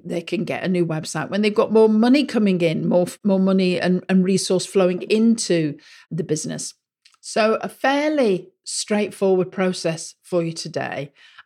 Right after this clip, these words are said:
I encourage you to take the time as we enter the last few days of March to actually make a difference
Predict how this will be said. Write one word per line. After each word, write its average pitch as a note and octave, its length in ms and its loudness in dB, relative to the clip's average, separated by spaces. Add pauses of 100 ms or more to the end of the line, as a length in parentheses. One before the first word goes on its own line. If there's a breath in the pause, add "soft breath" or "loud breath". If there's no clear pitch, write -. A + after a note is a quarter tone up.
I A3 160 2
encourage A#3+ 800 2
you D#3 220 -4
to - 220 -12
take F#3 300 -6
the F3 80 -6
time D#3+ 720 -6 (100)
as E3+ 440 -4 (220)
we G3+ 520 -2
enter G3 720 2 (400)
the F#3+ 100 4
last F#3+ 500 2
few F#3 320 0
days E3 540 0 (100)
of F3 120 -8
March D#3 680 -8 (540 soft breath)
to C4+ 160 0
actually C#4+ 480 0
make A#3 400 2
a G#3+ 60 4
difference F3+ 800 -2